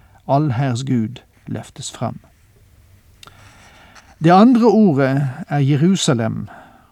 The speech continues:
og her forekommer det seks ganger, og ordet Sion forekommer to ganger.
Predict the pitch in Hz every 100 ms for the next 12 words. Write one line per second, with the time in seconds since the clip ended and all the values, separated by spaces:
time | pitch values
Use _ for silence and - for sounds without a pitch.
0 | _ _ _ - 110 165 143 147 147 127
1 | 135 123 120 - 180 - - - 131 139
2 | 170 - _ _ _ _ _ _ _ -
3 | 147 165 151 - - 208 160 123 160 202
4 | 233 - _ _ _ - - 127 135 -
5 | 117 117 - 196 120 117 104